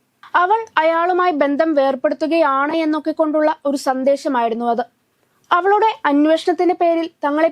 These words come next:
പീഡിപ്പിക്കുകയാണെന്ന് കാണിച്ച് അഖിലിന്റെ കുടുംബം പോലീസിൽ പരാതി നൽകിയപ്പോൾ രാഖി അയച്ചതായി പറയപ്പെടുന്ന സന്ദേശങ്ങളുടെ പ്രിന്റൗട്ടുകളും അഖിൽ നിരപരാധിയാണെന്ന് കാണിക്കുവാൻ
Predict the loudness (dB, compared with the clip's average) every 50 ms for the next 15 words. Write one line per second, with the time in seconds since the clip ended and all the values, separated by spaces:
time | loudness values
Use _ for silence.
0 | 0 -2 -2 0 0 -2 -2 -2 -2 -2 0 0 0 2 0 0 0 -2 -2 -2
1 | -2 0 0 0 -2 -4 -6 -6 -8 -8 -8 _ _ _ _ _ _ -2 -2 0
2 | 2 2 2 2 2 0 0 0 0 0 0 -2 -4 _ _ 0 0 0 0 0
3 | -2 -4 -4 -4 -4 -2 -2 -2 0 0 0 -2 -2 -2 -2 -2 -2 0 0 0
4 | 0 0 -2 -4 -4 -4 -6 _ _ _ _ _ _ _ _ -2 0 2 2 2
5 | 0 0 0 -2 -2 -2 -2 0 0 0 0 -2 _ -2 0 0 0 0 -2 -2
6 | -2 -2 -2 -2 -4 -4 -2 0 0 0 0 0 -2 -2 0 0 0 0 -2 -4
7 | _ _ -4 -2 0 2 2 0 0 -2 -2 -2 0 -2 -2 -4 -6 -6 -4 -2
8 | -2 -2 -4 -4 -4 -2 -2 0 0 0 0 0 0 0 -2 -2 0 0 0 0
9 | -2 -4 -4 -2 -2 0 0 -2 -2 -4 -4 -2 -2 0